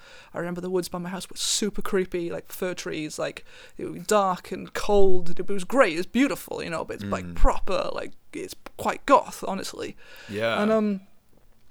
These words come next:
Speaker 1: and I, I was, I guess I was just thinking a lot about that at the time. Um, like, one of the tracks, I think a lot of it came out of, like, one of the, uh, Gwaed am Gwaed, um, I actually did write the initial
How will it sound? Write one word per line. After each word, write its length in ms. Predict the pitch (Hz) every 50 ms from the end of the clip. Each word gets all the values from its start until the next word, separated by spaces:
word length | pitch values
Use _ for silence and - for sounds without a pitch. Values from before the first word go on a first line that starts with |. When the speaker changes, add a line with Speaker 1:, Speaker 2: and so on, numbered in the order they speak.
| - - - - - -
Speaker 1:
and 180 | 165 185 214 220
I, 60 | 233 233 -
I 60 | 240
was, 140 | 233 254 254 302 -
I 60 | 233
guess 200 | 233 330 392 -
I 40 | 415
was 100 | 370 269
just 140 | 233 220 -
thinking 300 | - 208 330 - - -
a 60 | -
lot 180 | 185 196 196 180
about 280 | 185 - 175 - -
that 180 | - 185 175 175
at 60 | 190 190
the 80 | -
time. 460 | - - 202 226 226 202 196 202 190 -
Um, 180 | - 220 220 220
like, 140 | 233 226 226
one 120 | 262 277
of 80 | 277 233
the 60 | 226
tracks, 500 | - - 226 202 - - - - - - - - _ - - - - -
I 40 | -
think 120 | 233 302 330
a 60 | 302
lot 140 | 311 320 320
of 60 | 320
it 60 | 254
came 200 | - - 247 226 220
out 100 | 208 208
of, 120 | 196 202
like, 180 | 202 202 - -
one 140 | 202 208 202
of 60 | 196
the, 100 | 196 -
uh, 200 | - 202 196 196 190
Gwaed 300 | - 220 240 226 208 208
am 140 | 196 196 196
Gwaed, 480 | 190 196 202 185 185 175 185 - - - _ - -
um, 400 | 196 196 185 175 170 165 170 180 - - _ _ _ _ - - _ _ - - - - - -
I 40 | 185
actually 220 | 196 185 - 208
did 320 | 190 - 202 196 190 196 - - - -
write 340 | - 190 202 214 190 180 - - - - - - - - -
the 140 | 202 208 208
initial 460 | 208 208 220 214 - - 208 196 190